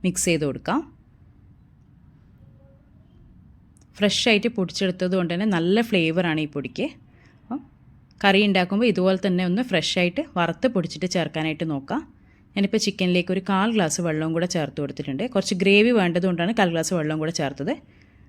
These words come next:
വെള്ളം വേണ്ടാന്നാണെങ്കിൽ ചേർക്കണ്ട, ഓപ്ഷണലാണ്. അടച്ചു വെച്ചിട്ടൊരു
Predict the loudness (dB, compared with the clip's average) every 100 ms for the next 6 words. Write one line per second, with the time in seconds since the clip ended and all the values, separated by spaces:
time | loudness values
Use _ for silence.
0 | -4 2 4 4 4 4 4 4 4 2
1 | 0 -4 -10 -20 -12 0 0 2 0 0
2 | -2 -8 -20 -20 -20 -20 -6 -6 -4 -2
3 | 0 0 -2 -4 -10 _ _ -20 -20 -20
4 | -20 -20 -20 _ -20 -20 -20 _ 0 0
5 | 2 0 0 -2 -4